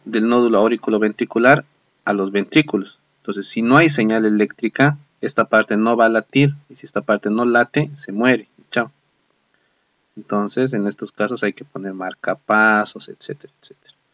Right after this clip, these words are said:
Todo un mundo de la cardiología. Ustedes por el momento solo tienen que dominar esta partecita que es súper sencillo.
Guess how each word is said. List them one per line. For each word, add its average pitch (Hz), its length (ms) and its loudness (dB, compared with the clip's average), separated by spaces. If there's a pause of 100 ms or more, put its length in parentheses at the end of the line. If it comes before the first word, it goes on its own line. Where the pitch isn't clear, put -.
(1080)
Todo 135 220 2
un 113 100 -2
mundo 117 360 -2
de 101 100 -4
la 80 100 -8
cardiología. 98 680 -4
Ustedes 147 360 0
por 104 200 -4
el 101 80 -2
momento 104 440 -6
solo 123 340 -6
tienen 107 420 -14
que 101 140 -10
dominar 98 680 -4
esta 110 300 -6
partecita 104 680 -4
que - 140 -6
es - 60 -10
súper - 320 -6
sencillo. 131 580 0